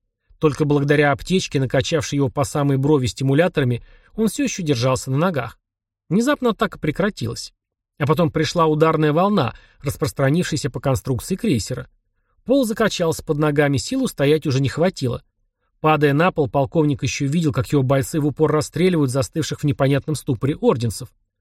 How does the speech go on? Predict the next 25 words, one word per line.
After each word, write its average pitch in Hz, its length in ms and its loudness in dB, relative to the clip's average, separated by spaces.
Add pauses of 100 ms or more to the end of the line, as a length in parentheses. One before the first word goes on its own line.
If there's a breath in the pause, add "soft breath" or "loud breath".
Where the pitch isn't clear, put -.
(340)
А 175 100 0
потом 294 260 2
пришла 151 380 -2
тьма. 135 380 -2 (4000)
Из 135 160 0
воспоминаний 151 680 2
Дугласа 139 480 0
Эль 135 100 2
Махаона 226 520 2
вырвал 180 400 2
зуммер 165 340 2
вызова 156 340 2
гиперпередатчика. 135 1000 -2 (600)
Тряхнув 156 420 2
головой, 156 400 4
он 147 80 2
нажал 139 300 2
сенсор 131 400 -4
приема, 185 440 2
и - 20 -6
перед 143 280 0
ним 180 140 2
возникла 143 420 2
голограмма 135 560 2
Вика, 143 380 -2